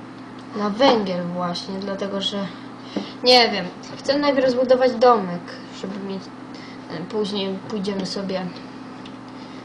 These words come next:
po ten, po... Jak to się mówi, no, ciągle brakuje mi słów, jej. Hmm. Drzewo gigant, nie będę go rozkopywał. E, ciął,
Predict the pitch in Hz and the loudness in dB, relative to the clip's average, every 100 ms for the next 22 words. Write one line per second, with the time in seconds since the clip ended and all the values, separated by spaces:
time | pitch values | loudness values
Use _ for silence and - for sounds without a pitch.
0 | - - - - - - 202 196 180 170 | -14 -14 -14 -14 -10 -2 -2 0 -2 -2
1 | 180 185 190 180 185 185 190 - - - | -4 -2 0 2 0 -2 -6 -12 -14 -16
2 | - 196 185 190 190 190 190 185 170 175 | -12 -8 -6 -6 -6 -6 -6 -6 -6 -6
3 | - - - - - - - - 240 262 | -8 -14 -14 -14 -14 -14 -14 -10 -4 -4
4 | - 302 277 302 277 254 269 262 269 277 | 0 0 4 4 2 -2 0 0 2 2
5 | 262 240 254 220 208 233 202 175 - - | 2 2 4 4 4 0 0 -4 -10 -14
6 | - - - - - - - - - - | -14 -12 -12 -12 -14 -14 -14 -14 -14 -14
7 | - - - - - 226 196 175 - - | -14 -14 -14 -10 -4 -2 -2 -4 -8 -14
8 | - - - - - - - - - - | -14 -14 -14 -14 -14 -14 -14 -14 -14 -14
9 | - 202 190 190 185 185 185 - 190 185 | -8 -6 -4 -4 -2 -4 -4 -6 -8 -6
10 | 185 185 185 - - 208 196 190 - - | -6 -6 -6 -8 -10 -10 -10 -10 -12 -10
11 | - - - - - - 190 185 180 - | -10 -12 -12 -14 -10 -4 -2 -2 -4 0
12 | 196 | 2